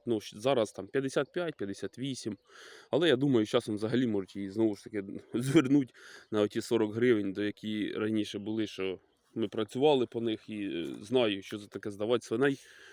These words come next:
по такій ціні. Якось так. Тому що багато розповідають, що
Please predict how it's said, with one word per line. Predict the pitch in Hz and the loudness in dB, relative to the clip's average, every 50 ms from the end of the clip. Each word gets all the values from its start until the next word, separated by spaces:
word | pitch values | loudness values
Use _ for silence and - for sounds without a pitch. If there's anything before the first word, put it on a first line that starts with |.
| - - | -20 -16
по | - - | -10 -10
такій | - - - 113 110 | -8 -4 -4 -4 -4
ціні. | - - - 110 107 104 104 101 101 - _ - _ _ _ _ - _ _ _ _ _ _ _ _ _ _ _ - - - | -4 -4 -2 0 2 2 2 2 0 -4 _ -20 _ _ _ _ -20 _ _ _ _ _ _ _ _ _ _ _ -12 -8 -4
Якось | 120 113 - - 117 - - | -4 -4 -4 -4 -6 -6 -2
так. | - 95 90 - - _ _ - - - - - - _ | -2 -2 -2 -2 -6 _ _ -20 -20 -20 -20 -20 -12 _
Тому | - 110 113 113 | -2 -2 -2 0
що | - 123 | -2 0
багато | 117 131 151 156 135 135 127 123 - - - - - | 2 2 2 2 4 4 2 2 2 -4 -14 -6 0
розповідають, | 110 120 120 - - 120 120 120 127 135 123 110 104 - | 2 2 2 4 4 4 4 4 4 4 4 4 2 0
що | - - 104 98 | -4 -4 -4 -4